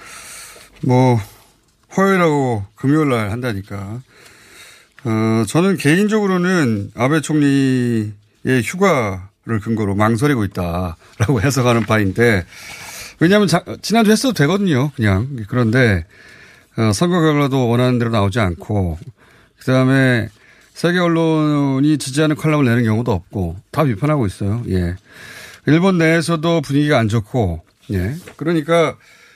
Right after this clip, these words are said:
일본 경제에도 악영향을 미친다 얘기가 계속 나오고, 어, 망설이고 있다고 보는데, 만약에 이번 주 금요일 날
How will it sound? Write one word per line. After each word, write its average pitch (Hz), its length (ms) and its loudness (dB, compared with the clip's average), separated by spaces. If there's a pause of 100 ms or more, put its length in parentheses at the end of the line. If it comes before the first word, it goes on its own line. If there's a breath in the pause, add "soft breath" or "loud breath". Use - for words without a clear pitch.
(180 soft breath)
일본 180 360 -2
경제에도 160 500 0
악영향을 151 300 0
미친다 139 280 -6
얘기가 123 160 -4
계속 117 260 -4
나오고, 95 640 -4 (1300 soft breath)
어, 120 420 4
망설이고 156 520 2
있다고 156 320 2
보는데, 135 260 2
만약에 175 560 2 (180)
이번 160 300 0
주 143 100 -12
금요일 147 380 2
날 104 460 -2